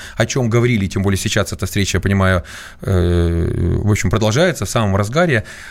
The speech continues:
очень надеялись на три года. Ну, даже если три года не получится, то хотя бы год, тем самым показав, что вот смотрите, мы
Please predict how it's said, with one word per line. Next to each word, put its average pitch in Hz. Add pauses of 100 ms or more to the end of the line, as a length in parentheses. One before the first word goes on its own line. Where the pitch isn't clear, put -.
очень 139
надеялись 139
на 123 (180)
три 151
года. 82 (440)
Ну, 139
даже 139
если 131
три 190
года 196
не 143
получится, 123
то 127
хотя 139
бы 131
год, 127
тем 101
самым 127
показав, 123
что -
вот 120
смотрите, 110
мы 98